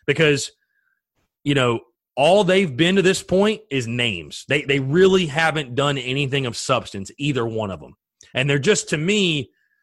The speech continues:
they were too good of prospects and they're too talented of players to combine for twenty-eight catches for two hundred forty yards and a touchdown, which is what they did last year. Just no excuse. Just no excuse for that. So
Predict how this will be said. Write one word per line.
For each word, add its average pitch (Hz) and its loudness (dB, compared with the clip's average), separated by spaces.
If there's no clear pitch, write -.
they 143 0
were 135 -2
too 233 0
good 247 2
of 220 0
prospects 208 0
and 151 -4
they're 135 -4
too 214 -4
talented 196 -2
of 131 -2
players 113 -4
to 180 0
combine 151 0
for 131 -2
twenty-eight 170 -2
catches 151 -2
for 123 -6
two 160 -4
hundred 151 -2
forty 139 0
yards 123 -2
and 113 -8
a 107 -8
touchdown, 110 -4
which 98 -8
is 98 -8
what 107 -6
they 104 -8
did 101 -6
last 85 -12
year. - -20
Just 139 -2
no 147 4
excuse. - -8
Just 143 -4
no 135 4
excuse 110 -4
for 87 -14
that. 80 -14
So 104 -2